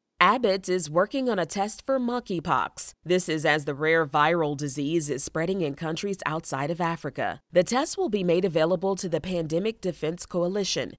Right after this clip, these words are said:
As of Wednesday, the C D C had identified nine monkeypox cases in seven states in the U S. Those states include Florida, Utah, New York, Massachusetts, California, Virginia, and Washington.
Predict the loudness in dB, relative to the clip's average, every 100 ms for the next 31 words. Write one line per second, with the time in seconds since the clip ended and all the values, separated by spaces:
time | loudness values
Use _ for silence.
0 | 4 6 6 4 2 2 2 2 2 2
1 | 0 0 -2 -2 -2 0 0 0 0 0
2 | -2 0 0 0 0 2 2 0 0 -2
3 | -2 -6 -2 -2 -2 -2 0 0 2 0
4 | 0 -2 0 0 2 2 2 0 0 -2
5 | -2 -2 -2 -2 -2 -2 -2 -2 -2 -4
6 | 6 6 8 6 4 4 0 2 0 2
7 | 2 4 4 2 0 -4 0 2 2 2
8 | 0 2 0 0 -2 0 -2 -2 -2 0
9 | 0 0 -2 0 0 -2 0 0 2 0
10 | -2 -4 -4 -2 -2 -2 -2 -4 -2 -2
11 | -4 -4 -4 -4 -4 -6 -8 -10 -10